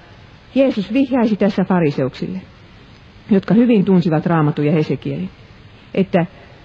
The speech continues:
"te kansan paimenet olette menettäneet nämä publikaanit ja syntiset paholaiselle.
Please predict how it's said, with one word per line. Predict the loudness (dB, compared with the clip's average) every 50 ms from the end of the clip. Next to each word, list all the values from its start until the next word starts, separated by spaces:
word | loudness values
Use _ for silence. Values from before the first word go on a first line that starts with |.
| -18 -18 -18 -18 -20 -20 -20 -20 -18 -8 -2
"te | -2 -2
kansan | 0 0 0 2 2 2 2 2 2
paimenet | 2 2 2 2 2 2 2 0 0 0 0
olette | 2 2 2 2 2 2
menettäneet | 4 4 4 2 0 0 -2 -2 -2 -2 -2 -2
nämä | 0 0 0 0 0
publikaanit | 0 0 0 2 0 0 0 0 -2 -2 -2 -2 -4
ja | -2
syntiset | 0 2 2 2 0 -2 -2 -4 -4 -4 -4
paholaiselle. | -2 0 0 0 -2 -2 -4 -6 -8 -10 -14